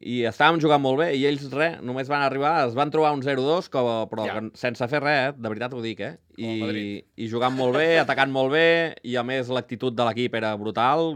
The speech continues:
Speaker 1: comparat als últims anys a Festa Major... i no, no, la veritat és que molt bé, i jo amb el Rubén parlàvem, eh? És que en,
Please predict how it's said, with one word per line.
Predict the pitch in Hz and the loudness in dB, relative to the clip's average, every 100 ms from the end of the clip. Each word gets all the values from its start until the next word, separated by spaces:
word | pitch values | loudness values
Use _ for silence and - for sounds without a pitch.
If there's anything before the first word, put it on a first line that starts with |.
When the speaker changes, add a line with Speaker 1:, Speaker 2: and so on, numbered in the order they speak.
| - | -8
Speaker 1:
comparat | 110 107 104 | -6 -6 -4
als | 104 104 | -6 -6
últims | 110 113 101 | -6 -6 -4
anys | 110 110 | -4 -4
a | 107 | -8
Festa | 110 - | -10 -10
Major... | 104 101 117 165 208 _ - - - _ _ _ _ | -8 -6 -4 -4 -8 _ -20 -20 -20 _ _ _ _
i | 117 117 113 107 107 104 | -6 -4 -4 -4 -4 -4
no, | 123 | -4
no, | 123 127 | -2 -2
la | 113 | -2
veritat | 107 127 | -2 -2
és | |
que | 151 139 | -2 0
molt | 127 | 2
bé, | 147 156 | 4 4
i | 127 | 2
jo | 127 151 175 - _ | 4 4 2 -4 _
amb | - 117 117 | -6 -2 0
el | |
Rubén | 120 135 151 | 0 0 0
parlàvem, | 139 131 131 113 131 | 0 4 4 2 -2
eh? | |
És | 143 | -2
que | 123 | -2
en, | 113 98 - - 107 | 0 -2 -6 -10 -12